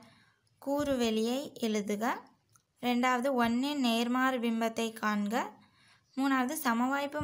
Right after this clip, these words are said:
மாறியின் மதிப்புகள் மற்றும் நேர்மாறு பிம்பங்களில் உள்ள உறுப்புகளின்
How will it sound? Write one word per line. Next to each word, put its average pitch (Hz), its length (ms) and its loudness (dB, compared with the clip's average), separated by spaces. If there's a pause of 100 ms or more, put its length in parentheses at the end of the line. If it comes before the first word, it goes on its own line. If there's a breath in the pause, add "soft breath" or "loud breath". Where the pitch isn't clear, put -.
மாறியின் 247 440 2
மதிப்புகள் 220 540 -2 (140)
மற்றும் 233 360 -2 (540 loud breath)
நேர்மாறு 277 580 2
பிம்பங்களில் 240 560 0
உள்ள 226 220 0 (520 loud breath)
உறுப்புகளின் 285 640 0